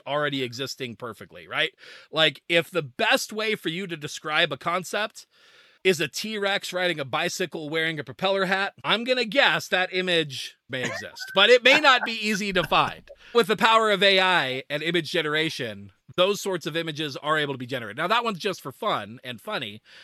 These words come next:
but there might be similar things where you want to create an image that represents a concept and fits into a blog post, goes out via social media to represent an idea that you're writing about, that sort of thing.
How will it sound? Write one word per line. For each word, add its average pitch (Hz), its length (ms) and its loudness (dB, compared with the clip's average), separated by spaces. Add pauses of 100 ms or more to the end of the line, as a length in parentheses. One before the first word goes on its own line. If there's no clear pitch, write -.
(120)
but 185 160 4
there 214 100 0
might 214 240 0
be 220 180 -6
similar 180 360 -6
things 139 400 -6
where 143 80 -6
you 160 180 -4
want 175 460 -2 (100)
to 156 120 -10
create 160 300 -2
an 190 120 -4
image 160 480 -4 (340)
that 147 160 0
represents 160 500 0
a 147 60 -8
concept 143 560 -4
and 120 160 -8
fits 151 240 -4
into 139 420 -8
a 120 120 -10
blog 147 340 -2
post, 143 480 -6
goes 147 260 -6
out 143 260 -2 (100)
via 143 360 0
social 143 380 -8
media 135 520 -6 (260)
to 127 100 -14
represent 147 380 -4
an 139 100 -4
idea 135 340 -2
that 131 120 -4
you're 117 100 -8
writing 131 300 -2
about, 123 240 -6
that 123 180 -8
sort 123 160 -8
of 113 80 -12
thing. 110 320 -10